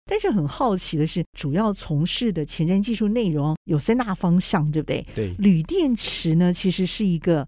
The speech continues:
Speaker 1: 继锂电池之后啊，听到一个比较会落实生产，有一个前瞻的工厂生产计划的厂商，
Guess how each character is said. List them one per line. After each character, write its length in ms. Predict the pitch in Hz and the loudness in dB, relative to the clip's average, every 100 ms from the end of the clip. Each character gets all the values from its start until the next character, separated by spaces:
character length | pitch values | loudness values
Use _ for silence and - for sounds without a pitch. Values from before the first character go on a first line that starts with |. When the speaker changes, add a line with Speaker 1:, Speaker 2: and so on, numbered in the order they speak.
| - - | -8 -6
Speaker 1:
继 260 | - 202 | -2 -2
锂 240 | 151 165 147 | 2 2 4
电 300 | 202 202 180 | 4 4 4
池 340 | - - 147 | -2 -2 -4
之 220 | - 180 | 0 0
后 260 | 170 190 160 | 0 -2 -2
啊， 140 | 131 | -4
听 180 | - 208 | -2 0
到 200 | 220 175 | 2 2
一 80 | 156 | 0
个 100 | 156 | -2
比 260 | - 139 123 | -4 -10 -8
较 340 | - 220 190 - | 2 4 4 -2
会 160 | - 175 | 0 4
落 240 | 190 170 | 4 4
实 300 | - - 143 | 2 -2 -2
生 260 | - 165 175 | 2 2 2
产， 260 | - 147 - | -2 -6 -6
有 160 | - 156 | 0 2
一 100 | 165 | 4
个 180 | 185 180 | 4 2
前 180 | - - | 2 2
瞻 120 | 185 | 4
的 80 | 220 | 4
工 180 | 196 220 | 4 4
厂 260 | 214 151 151 | 2 -2 -4
生 160 | - 240 | -2 -2
产 180 | 202 143 | 0 -2
计 200 | - 180 | 0 -2
划 240 | - 160 | 0 -4
的 80 | 135 | -4
厂 220 | - - | -6 -4
商， 280 | - 180 | 0 2